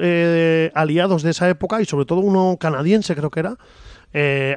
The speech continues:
Arthur Roy Brown, eso es, es que, que querían derribarlo. Y nos cuenta, pues, el, el final,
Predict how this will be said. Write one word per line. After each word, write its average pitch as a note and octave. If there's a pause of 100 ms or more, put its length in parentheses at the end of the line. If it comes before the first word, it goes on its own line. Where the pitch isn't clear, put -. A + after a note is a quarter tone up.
Arthur E3
Roy F#3
Brown, A3+
eso D3+
es, G3 (420)
es C#3+
que, D#3
que C3+
querían E3+
derribarlo. C3+
Y C4 (880)
nos C3+
cuenta, B2
pues, -
el, A2
el A#2+
final, B2